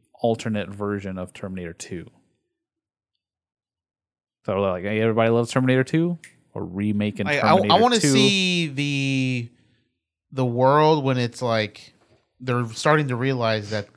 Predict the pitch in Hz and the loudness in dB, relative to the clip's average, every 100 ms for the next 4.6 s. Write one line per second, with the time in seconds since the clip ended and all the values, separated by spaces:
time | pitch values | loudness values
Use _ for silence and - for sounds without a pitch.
0 | _ _ 123 107 - 101 - - - _ | _ _ -6 -6 -4 -6 -6 -14 -20 _
1 | _ _ - _ - 160 147 120 120 127 | _ _ -20 _ -4 0 2 4 4 2
2 | 131 135 123 113 120 110 131 - - 131 | 0 0 -2 -2 0 0 -4 -8 -6 -4
3 | 131 165 180 160 147 131 135 127 139 135 | -2 -2 -2 0 0 2 4 4 2 0
4 | 104 104 98 92 - - | -4 -6 -6 -6 -12 -20